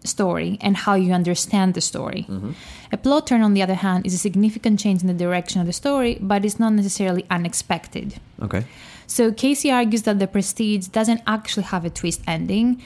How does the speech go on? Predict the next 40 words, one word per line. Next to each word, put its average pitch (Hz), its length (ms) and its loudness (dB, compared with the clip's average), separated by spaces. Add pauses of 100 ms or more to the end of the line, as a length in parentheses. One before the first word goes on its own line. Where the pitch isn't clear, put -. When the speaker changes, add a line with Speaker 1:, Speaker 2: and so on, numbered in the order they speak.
(160)
Speaker 1:
It 196 140 0
doesn't 214 280 4
make 214 280 2
you 208 60 2
reevaluate 185 680 2
the 175 80 -2
nature 170 340 -2
of 160 80 -4
the 165 60 -8
story, 208 580 0
which 180 220 -2
is 170 80 -2
the 185 80 -2
case 180 640 -2 (360)
about 175 600 0
obsession 220 600 2
and 170 280 0
competition. 170 640 -2
The 196 180 2
ending 202 360 6
is 185 160 0
really 190 160 2
more 175 240 2
of 165 100 -2
a 170 60 -2
turn 269 480 0
or 180 180 0
a 175 140 0
reveal 233 520 2 (380)
when 196 160 4
something 202 400 2
we 196 100 4
weren't 180 380 0
aware 180 360 0
of 170 220 -2
is 170 200 -2
revealed. 160 560 -6 (560)
Speaker 2:
Yeah. 82 260 -2 (1300)
Speaker 1:
I 311 200 4
do 294 600 2